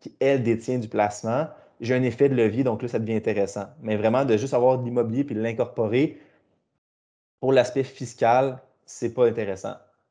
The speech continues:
Encore une fois, il y a des exceptions. Si j'ai un immense parc immobilier, euh, que j'emploie cinq employés à temps plein plus un employé à temps partiel, je peux, euh, demander à l'arc qui me considère comme étant une entreprise de revenus actifs et là, bénéficier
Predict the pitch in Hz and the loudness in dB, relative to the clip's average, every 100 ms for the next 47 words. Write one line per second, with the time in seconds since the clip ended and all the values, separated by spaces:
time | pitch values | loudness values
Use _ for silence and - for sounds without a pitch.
0 | _ - 113 117 113 107 131 123 104 104 | _ -6 0 0 0 -2 -4 -4 -4 -4
1 | 107 - 120 147 151 - 135 127 110 123 | -4 -4 -4 -6 -8 -12 -6 -2 -2 -2
2 | 147 147 143 135 - 120 - 117 110 107 | -4 -4 -4 -6 -2 -2 -2 -4 -2 -2
3 | 107 117 117 _ _ 101 98 98 110 113 | -4 -6 -8 _ _ -2 -2 0 -2 -2
4 | 113 127 127 - 139 139 113 123 120 127 | 0 0 0 0 -4 -4 -2 0 2 0
5 | 120 113 104 120 110 - 123 123 120 113 | -2 -4 -4 -4 -6 -4 -4 0 -2 0
6 | 123 113 107 101 - 117 139 143 - _ | 0 0 -2 -4 -2 0 2 0 -8 _
7 | _ _ _ - 107 131 113 - 151 147 | _ _ _ -10 0 2 2 4 4 4
8 | 110 - - 107 107 107 107 117 117 107 | -2 -14 -4 -2 0 0 2 4 4 4
9 | 120 120 - 110 104 127 117 113 117 117 | 2 0 -8 -8 -8 -6 -6 -6 0 0
10 | 113 107 101 107 107 107 - 117 107 104 | 0 -4 -4 -4 -4 -6 -6 -6 -4 -4
11 | 110 113 110 107 - 135 135 - 123 120 | -6 -6 -6 -6 -6 -6 -6 -6 -4 2
12 | 123 113 113 117 113 - - 117 113 | 2 0 -2 -4 -4 -8 -10 -8 -8